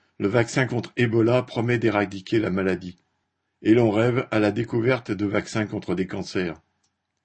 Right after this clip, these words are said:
Mais aujourd'hui, après plus de soixante-quatre mille décès du coronavirus en France,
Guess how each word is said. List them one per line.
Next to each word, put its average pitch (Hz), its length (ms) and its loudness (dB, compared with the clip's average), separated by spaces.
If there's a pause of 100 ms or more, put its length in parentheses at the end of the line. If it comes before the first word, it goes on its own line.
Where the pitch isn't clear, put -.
(260)
Mais 104 220 0
aujourd'hui, 131 580 0 (220)
après 120 320 0
plus 143 160 2
de 117 100 2
soixante-quatre 127 640 -4
mille 117 220 -2
décès 120 520 -2
du 95 240 -10
coronavirus 107 760 -2
en 92 100 -2
France, 110 480 -8